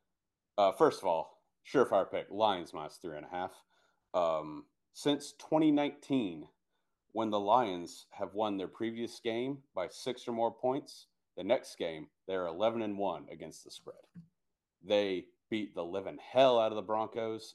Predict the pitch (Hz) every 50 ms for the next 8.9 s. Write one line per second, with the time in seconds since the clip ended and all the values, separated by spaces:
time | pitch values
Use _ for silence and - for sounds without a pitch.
0 | _ - 101 110 113 110 113 107 104 101 98 101 98 - - 107 - - - 113
1 | 107 98 - - 104 101 110 113 110 - _ _ _ _ _ _ _ _ _ _
2 | _ _ _ _ - 98 95 92 90 87 85 85 - - 131 127 135 139 131 110
3 | 120 160 254 - - _ _ _ _ _ _ _ _ _ _ _ - 78 80 90
4 | 92 98 95 - 104 98 101 98 - - - 110 110 110 107 104 120 135 147 131
5 | - - _ - 85 80 78 78 80 78 73 - _ _ _ _ _ _ _ _
6 | _ _ _ _ _ _ - 92 95 95 90 82 - _ _ - 95 98 98 -
7 | - - - - 107 98 98 - - 90 82 - 92 85 82 - - - 80 -
8 | - - 101 92 90 87 87 87 85 85 78 - - 71 67 69 _